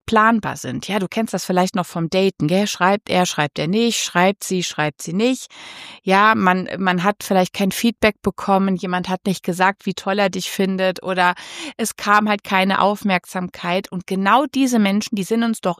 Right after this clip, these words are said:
eher im Kopf rumgegangen am Anfang. Das war aufregend, weil du nicht wusstest, wo du dran bist,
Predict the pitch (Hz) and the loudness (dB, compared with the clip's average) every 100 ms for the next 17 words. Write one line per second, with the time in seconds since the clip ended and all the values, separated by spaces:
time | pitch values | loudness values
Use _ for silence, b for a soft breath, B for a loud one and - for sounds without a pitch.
0 | - 269 269 165 165 - 165 - 160 156 | -2 0 2 0 -4 -4 -8 -6 -6 -6
1 | 151 151 160 156 156 - 156 165 - 208 | -4 -2 -2 -4 -4 -4 -4 -4 -2 -2
2 | 240 B B B B B B - 185 175 | -2 B B B B B B -4 0 2
3 | 151 226 269 - - 175 185 214 - - | 4 4 4 -2 -4 -2 0 -4 -6 -4
4 | 180 185 185 190 190 - 214 226 220 - | 0 0 0 0 0 0 -2 -2 -4 -6
5 | 170 156 - 214 269 220 180 262 | -6 -6 0 0 2 0 -2 -4